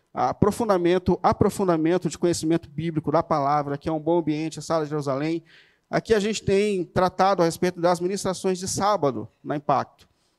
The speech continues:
Então, a gente pega esse conteúdo de sábado, a gente traz e discute ele, como viver isso de maneira prática na nossa vida. E lá no fundo, a gente tem, além do Ministério Infantil, que acolhe várias faixas etárias, a gente tem a T dois, que a gente tem chamado também de uma sala de discipulado.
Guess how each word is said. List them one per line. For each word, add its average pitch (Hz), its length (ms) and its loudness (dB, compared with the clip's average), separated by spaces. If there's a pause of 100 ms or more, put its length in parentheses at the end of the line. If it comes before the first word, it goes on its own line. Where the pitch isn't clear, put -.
(120)
Então, 180 200 2
a 190 60 4
gente 202 260 0
pega 208 300 2
esse 196 160 -2
conteúdo 185 420 2
de 160 60 -4
sábado, 175 420 0
a 156 40 0
gente 175 200 -2
traz 170 360 2
e 170 40 -4
discute 175 400 -4
ele, 170 200 2
como 196 260 -4
viver 180 300 2
isso 175 240 -2
de 156 80 -10
maneira 160 260 -2
prática 156 560 -2
na 151 80 -6
nossa 151 260 -4
vida. 165 460 -4 (480)
E 156 60 -2
lá 202 120 6
no 254 100 2
fundo, 233 340 2
a 202 40 4
gente 196 240 0
tem, 208 140 -2
além 196 180 2
do 226 80 0
Ministério 208 380 -2
Infantil, 196 500 -2
que - 120 -4
acolhe 175 340 2
várias 160 580 0
faixas 156 480 -4
etárias, 160 640 -2 (400)
a - 120 -2
gente 185 200 2
tem 208 140 0
a 214 40 0
T 214 140 2
dois, 190 460 2
que - 60 -8
a 170 40 -4
gente 185 160 -4
tem 196 100 -4
chamado 185 320 0
também 175 200 0
de 185 80 -2
uma 180 140 0
sala 185 260 0
de 185 160 -8
discipulado. 165 920 -2